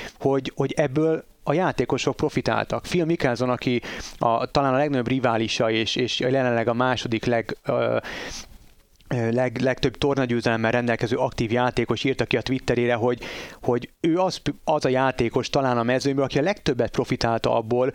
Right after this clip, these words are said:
hogy Tiger Woods érában játszott, és a Tiger Woods, ö, legnagyobb ellenfele volt, mert degeszre kereste magát. Nyilván nyerni is kellett ahhoz szép számmal, de hogy, tehát szerintem ez, ez az, amiért, amiért, ö, őt, őt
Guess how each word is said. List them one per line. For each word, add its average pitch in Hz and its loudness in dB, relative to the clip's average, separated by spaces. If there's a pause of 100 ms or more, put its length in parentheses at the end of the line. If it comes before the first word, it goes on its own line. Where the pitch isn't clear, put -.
(140)
hogy - -2
Tiger 127 2
Woods 117 -4 (480)
érában 123 2
játszott, 120 0
és 120 -2
a 117 0
Tiger 123 2
Woods, 117 -2 (400)
ö, 123 2
legnagyobb 127 2
ellenfele 123 2
volt, 131 0
mert 151 0 (560)
degeszre 127 0
kereste 110 0
magát. 101 -2
Nyilván 117 0
nyerni 110 0
is 101 -4
kellett 107 -2
ahhoz 107 -2
szép 135 0
számmal, 110 0
de 143 0
hogy, 147 0 (340)
tehát - -4
szerintem 147 0
ez, 151 0
ez 143 2
az, 120 -2
amiért, 113 0 (180)
amiért, 123 -2
ö, 120 2
őt, 123 -2
őt 131 -4